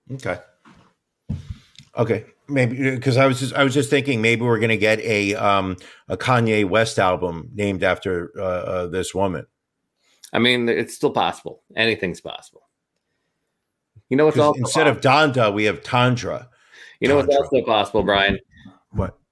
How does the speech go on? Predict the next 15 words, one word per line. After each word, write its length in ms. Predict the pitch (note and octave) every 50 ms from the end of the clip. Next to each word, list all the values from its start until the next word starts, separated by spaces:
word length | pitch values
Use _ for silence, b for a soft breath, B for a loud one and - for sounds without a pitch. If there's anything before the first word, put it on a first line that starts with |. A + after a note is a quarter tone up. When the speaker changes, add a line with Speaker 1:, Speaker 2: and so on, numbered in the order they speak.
| _ _ _ _ -
Speaker 2:
After 340 | B2 B2+ B2 - - B2+ A2+
Dark 480 | C3+ C#3 C#3+ C3+ B2+ A#2+ A#2 - - _ _ _ _
coming 320 | - D3 C3+ C#3 B2 B2 D#3+
Speaker 1:
After 100 | C3+ C3
Speaker 2:
up 60 | F3+
Speaker 1:
Dark. 240 | F3+ E3 D3 - - B2 B2
Speaker 2:
in 180 | B2 - A2+
just 580 | G#2 G2 A2 B2 B2 B2+ B2 A#2+ - - G2+ -
twenty-six 1300 | - - - - A#2+ C3 D3 D#3 E3 D#3+ - E3+ E3 D#3+ - - - - - - D3 D3+ D3+ - - -
minutes 520 | - A2 A#2+ C#3 D#3 D#3 D3 C#3 C3 C3 -
for 280 | - - B2 A2 -
all 400 | - - F#2 A2 B2+ D3+ D#3 -
of 180 | - A2 - -
our 220 | G2 G2 G2 G2 F2+
great 500 | E2 F2+ F#2 G2 A2 B2+ C#3 C3+ C#3